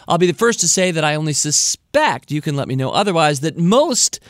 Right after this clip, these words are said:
financial podcasts do not pick stocks over specific defined periods, score them,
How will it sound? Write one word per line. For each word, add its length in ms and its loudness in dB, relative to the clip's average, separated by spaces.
financial 560 -2
podcasts 1000 0
do 220 -2
not 300 0
pick 240 -2
stocks 480 0
over 240 0
specific 720 -2
defined 500 -2
periods, 520 -2
score 480 4
them, 320 0